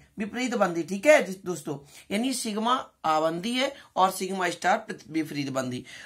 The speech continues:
अब दोस्तों सबसे पहले इलेक्ट्रॉन सिग्मा वन एस में जाएगा, इसके बाद सिग्मा स्टार वन एस में जाएगा,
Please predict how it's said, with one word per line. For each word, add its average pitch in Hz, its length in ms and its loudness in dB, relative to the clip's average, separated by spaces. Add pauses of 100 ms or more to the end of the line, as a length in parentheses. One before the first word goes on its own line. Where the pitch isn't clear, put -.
(100)
अब 190 140 6
दोस्तों 294 280 2
सबसे 269 400 6
पहले 240 260 4
इलेक्ट्रॉन 220 420 6
सिग्मा 208 380 0
वन 175 200 4
एस 196 180 -2
में 208 100 -4
जाएगा, 208 340 8 (200)
इसके 214 260 -4
बाद 233 200 10
सिग्मा 202 440 0
स्टार 160 360 4
वन 196 160 0
एस 202 140 -2
में 214 120 -2
जाएगा, 214 320 10